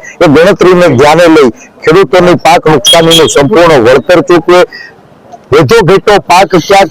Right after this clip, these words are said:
ખેડૂતની પાસે રહ્યો તો ટેકાના ભાવની ખરીદી બંધ છે. સરકાર સત્વરે ટેકાના ભાવે ખરીદીના કેન્દ્રો તાલુકે તાલુકે શરૂ કરાવે.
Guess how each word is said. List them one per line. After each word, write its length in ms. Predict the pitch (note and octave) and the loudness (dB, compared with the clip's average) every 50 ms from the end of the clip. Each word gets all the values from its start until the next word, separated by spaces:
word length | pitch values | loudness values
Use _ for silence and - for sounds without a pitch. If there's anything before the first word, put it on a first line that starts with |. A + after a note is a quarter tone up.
| - - | -4 -4
ખેડૂતની 760 | - E3 F3 G3 G3 F#3+ F3 - - - - - - E3+ F#3+ | -2 0 2 2 2 0 -2 -4 -12 -20 -10 -6 -2 -2 -2
પાસે 420 | F#3+ - E3+ F3 E3 E3 G3 G3+ | 0 0 0 0 0 0 0 0
રહ્યો 560 | F#3 E3 - A4 - - - - - - D3 - - | 2 2 2 2 0 0 -4 -8 -16 -14 -14 -8 -4
તો 100 | - - | -2 -2
ટેકાના 500 | - - - F3 E3 - G#3 G#3+ G#3+ G#3+ | -2 0 -2 -2 0 0 0 0 0 0
ભાવની 400 | G3+ C#3+ D#3 D3+ E3+ F#3 G3 G#3+ | 0 0 0 0 0 2 0 0
ખરીદી 420 | G#3+ - G3 B3 C#4+ C4+ G3+ G3+ G#3+ | 0 0 0 0 2 2 2 2 2
બંધ 300 | E3 D3+ E3+ D#3+ D3 A#2 | 2 2 2 0 0 -2
છે. 300 | - - - - G#4+ - - - - | -2 -2 -2 -2 -2 -4 -6 -8 -6
સરકાર 400 | - D#3 - - - G3+ G#3+ F#3 | -4 -2 -2 0 0 0 0 0
સત્વરે 440 | - - D#3+ D#3 - F#3+ G3+ G3+ G3 | -2 -2 -4 -2 0 0 0 0 0
ટેકાના 480 | F#3 - E3+ D#3+ - F#3 F#3+ - G3 F#3+ | 0 0 -2 0 0 0 0 0 0 0
ભાવે 280 | D3+ E3+ F3 F#3 F#3+ | 0 0 2 2 0
ખરીદીના 580 | F3+ - - D#3+ D#3 F3+ D#3+ E3+ F#3 F3 F3 E3+ | 0 -2 -2 0 0 2 2 2 2 2 2 0
કેન્દ્રો 400 | D#3+ C3 - E3 F3 E3+ F3+ F#3 | 0 0 0 0 2 2 2 0
તાલુકે 480 | F3 - - D#3 D#3+ F3 F3 - F#3+ F3+ | 0 0 0 0 0 0 0 0 -2 -2
તાલુકે 460 | - - D#3 D#3+ E3+ E3+ - - D#3 | 0 0 0 0 0 0 0 -2 -2
શરૂ 280 | - - D#3 D3+ E3 E3+ | -2 0 0 0 0 0
કરાવે. 400 | - - F3 F3 F3+ F3+ F#3+ | 0 0 0 0 2 2 2